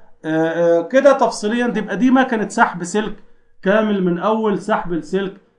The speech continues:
لغاية الاستقبال على البكر. لما هنعمل combination من الكلام اللي قدامنا دون مع،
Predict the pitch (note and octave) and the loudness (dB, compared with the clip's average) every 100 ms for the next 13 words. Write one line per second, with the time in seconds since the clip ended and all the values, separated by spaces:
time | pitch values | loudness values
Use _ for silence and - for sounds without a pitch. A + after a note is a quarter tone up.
0 | - C#3 C#3 F#3 F#3 E3+ E3 D#3+ C#3 F3 | -12 -2 4 4 4 -2 -4 -6 -2 0
1 | F3 D#3+ F3 F3 D3+ D3 D3 B2+ - - | 4 4 4 2 -2 -2 -2 -4 -16 -20
2 | _ _ - _ D3+ E3 E3+ A3 C4+ B3 | _ _ -20 _ 0 2 4 6 4 4
3 | A3 F3 F#3 A3+ G#3+ F#3+ F3 G3+ F#3+ F3+ | 0 0 2 2 0 0 0 0 -2 -2
4 | F3+ G3 F3+ D3+ D3 F3+ D#3+ D#3 F3+ E3 | 0 0 -2 -2 -2 -2 0 2 2 2
5 | E3 F3+ E3 | 4 6 6